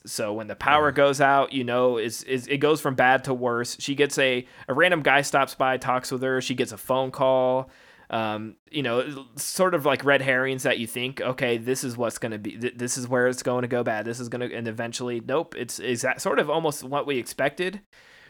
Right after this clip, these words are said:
Speaker 1: where this guy isn't quite dead yet. And, uh, a tornado rips into this, um, funeral home,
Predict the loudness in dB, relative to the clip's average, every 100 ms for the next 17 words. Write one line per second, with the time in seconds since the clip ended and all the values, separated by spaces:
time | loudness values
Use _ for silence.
0 | _ -2 0 2 2 0 -4 -10 _ _
1 | _ _ -8 -6 -2 2 4 4 0 -2
2 | -2 0 0 0 0 -2 -4 -8 -10 -6
3 | -4 0 2 4 2 -4 -20 -20 -16 -4
4 | -4 -2 -2 2 2 4 4 4 2 -4
5 | -6 -4 -4 -4 -8 -4 -2 -2 -8 -8
6 | -4 -2 -2 0 -2 -4